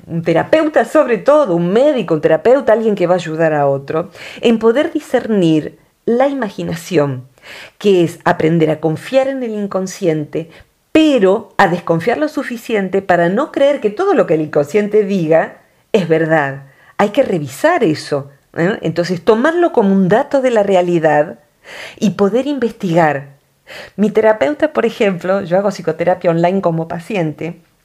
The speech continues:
y cuando, mm, cuando escucha, escucha desde allí. Es un modo tan hermoso que se puede traba-, con, con el que se puede trabajar como psicólogo.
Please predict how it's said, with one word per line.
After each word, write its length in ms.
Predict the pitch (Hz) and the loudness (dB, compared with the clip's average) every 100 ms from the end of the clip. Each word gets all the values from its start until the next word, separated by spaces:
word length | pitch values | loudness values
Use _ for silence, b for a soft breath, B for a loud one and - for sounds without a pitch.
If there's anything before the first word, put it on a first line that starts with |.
| _ | _
y 120 | 196 | -6
cuando, 840 | 185 - 190 190 185 180 175 175 170 | -2 0 0 0 0 2 4 4 2
mm, 520 | 165 165 156 151 - - | 0 -4 -6 -10 -8 0
cuando 240 | 175 165 | 2 2
escucha, 440 | - - 330 330 | -2 0 0 0
escucha 460 | 240 - 381 381 302 | -6 -2 -2 0 0
desde 280 | 226 180 165 | 0 0 0
allí. 420 | 165 143 139 127 b b | 0 -2 -6 -10 b b
Es 200 | b - | b -12
un 120 | 190 196 | -6 -4
modo 300 | 226 214 208 | -2 -2 0
tan 240 | 285 330 | 0 2
hermoso 540 | 311 240 190 170 160 | 0 0 -2 -2 -6
que 80 | 151 | -10
se 140 | 139 160 | -10 -10
puede 560 | - 175 175 170 151 | -6 -4 -2 0 -2
traba-, 340 | 151 160 151 - | -2 -2 -2 -4
con, 220 | 160 160 | -6 -4
con 200 | 160 151 | -4 -4
el 80 | 151 | -6
que 80 | 147 | -8
se 120 | 147 | -6
puede 160 | 202 | -4
trabajar 420 | 202 160 160 151 147 | 0 -2 0 -2 -2
como 220 | 143 143 | -6 -8
psicólogo. 680 | - - 143 143 147 147 | -12 -8 -6 -6 -6 -10